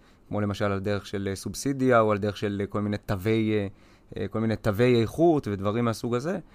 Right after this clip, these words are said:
אה, וככה לאט לאט, אה, לגרום לחברות ולמלווים וכולי, אה, לשנות את האסטרטגיה הדומיננטית שלהם, שנובעת מהאינטרס הברור שלהם ליישר קו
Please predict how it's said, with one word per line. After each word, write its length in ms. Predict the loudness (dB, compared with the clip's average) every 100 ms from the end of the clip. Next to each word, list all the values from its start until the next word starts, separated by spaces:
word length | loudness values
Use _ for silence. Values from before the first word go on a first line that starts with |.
| -20 _ _ -6
אה, 120 | -4 -4
וככה 460 | 0 0 2 2
לאט 220 | 4 0 0
לאט, 280 | -2 -2
אה, 120 | -2 -2
לגרום 460 | -6 -4 -2 -2
לחברות 880 | 0 0 -2 -6 -6 -2 0 0 -2
ולמלווים 800 | -6 -6 -6 -6 -6 -4 -2 -2 -6
וכולי, 420 | -8 -4 -2 -2 -10 -20 _ _ -8
אה, 60 |
לשנות 440 | -6 -4 -2 -2 -2
את 140 | 0
האסטרטגיה 680 | -2 -2 -6 -6 -4 0 -2
הדומיננטית 540 | -2 -4 -4 -4 -6
שלהם, 280 | -6 -4 -4
שנובעת 480 | -6 -6 -2 -2 0
מהאינטרס 1300 | -4 -6 -12 _ _ _ _ -8 -2 0 0 0
הברור 400 | 0 0 0 -2
שלהם 360 | -2 0 0 -2
ליישר 340 | -4 -2 -4
קו 140 | -2